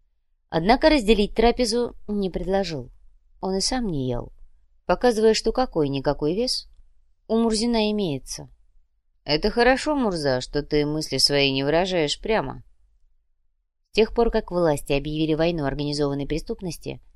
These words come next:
криминальные лидеры принимали все возможные меры предосторожности. Майор Корнилов, страшный сон московских гангстеров, устанавливал жучки всюду, куда мог дотянуться,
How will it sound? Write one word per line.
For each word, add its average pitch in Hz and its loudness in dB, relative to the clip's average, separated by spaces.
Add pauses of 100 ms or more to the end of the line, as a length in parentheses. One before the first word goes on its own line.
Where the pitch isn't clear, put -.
(600)
криминальные 202 2
лидеры 247 2
принимали 202 2
все 180 0
возможные 170 -2
меры 165 0
предосторожности. 160 -4 (1040)
Майор 220 6
Корнилов, 247 2 (240)
страшный 185 4
сон 208 -2
московских 151 -4
гангстеров, 151 -6 (640)
устанавливал 180 2
жучки 175 -4
всюду, 180 -6
куда 143 -2
мог 139 -2
дотянуться, 175 -8